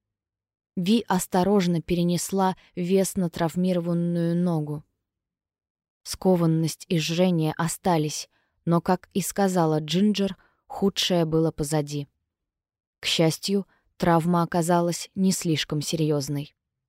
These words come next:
«Принцесса, возможно, вы чувствуете себя лучше, но рана ещё не зажила, так что будьте осторожны. Никакой беготни, прыжков, верховой езды, драк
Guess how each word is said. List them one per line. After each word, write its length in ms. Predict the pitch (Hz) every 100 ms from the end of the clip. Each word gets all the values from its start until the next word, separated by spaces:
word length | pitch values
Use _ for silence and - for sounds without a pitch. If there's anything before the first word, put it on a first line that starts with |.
| _ _ _ _ _ _ _ _
«Принцесса, 800 | 202 220 214 247 190 - 156 139 _ _
возможно, 540 | - 208 208 226 240 240
вы 100 | 214
чувствуете 540 | - 240 - 226 214
себя 280 | 208 220 226
лучше, 460 | 220 175 - 170 151 _
но 220 | 175 185
рана 240 | 175 202 247
ещё 340 | 196 190 -
не 160 | 214 226
зажила, 420 | 208 226 233 185
так 200 | 185 185
что 160 | - 196
будьте 420 | 214 - - 226
осторожны. 720 | 202 - 170 156 143 147 139 _ _ _ _ _
Никакой 420 | 190 208 202 - 254
беготни, 560 | 220 226 226 - 208
прыжков, 640 | 185 202 - - 208 - - _
верховой 480 | 170 190 190 190 208
езды, 440 | 185 196 165 240
драк 420 | 202 165 220 -